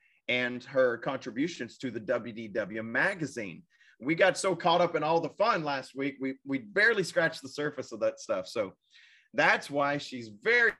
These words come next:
graciously agreed to return to us again today. So, Trisha, I thought, uh, I'd just start out with a, uh, a, a basic author question. And, uh,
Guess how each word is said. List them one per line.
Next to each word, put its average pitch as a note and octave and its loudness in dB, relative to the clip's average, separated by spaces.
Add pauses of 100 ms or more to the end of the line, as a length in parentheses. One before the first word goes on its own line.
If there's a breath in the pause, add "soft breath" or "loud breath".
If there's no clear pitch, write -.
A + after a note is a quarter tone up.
(120)
graciously A#2+ -2 (140)
agreed A#2 -4
to A#2 -8
return A2 -6
to F#2+ -8
us F#2+ -10
again F#2 -10
today. F2 -8 (640)
So, D3 2 (920)
Trisha, - 2 (300 soft breath)
I G#3 4
thought, G#3+ 2 (260 soft breath)
uh, F#3+ 6 (180)
I'd G#3 4
just G#3+ -6
start F#3 6
out D#3+ -2
with D3 -2 (200)
a, B2+ -2 (100)
uh, A2 0
a, A2+ 4 (160)
a A#2 2
basic E3 0
author B2 -2
question. - -6 (400 soft breath)
And, B2 2
uh, A#2 2